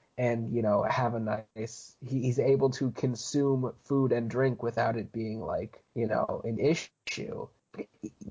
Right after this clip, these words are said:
See, I thought of it as, like, the sensation of being weighed down would sort of be like when you're in a pool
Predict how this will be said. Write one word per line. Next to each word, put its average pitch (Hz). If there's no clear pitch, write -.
See, -
I 175
thought 226
of 208
it 185
as, 143
like, 127
the 139
sensation 143
of 117
being 123
weighed 117
down 113
would 120
sort 139
of 139
be 127
like 113
when 131
you're 117
in 139
a 131
pool 139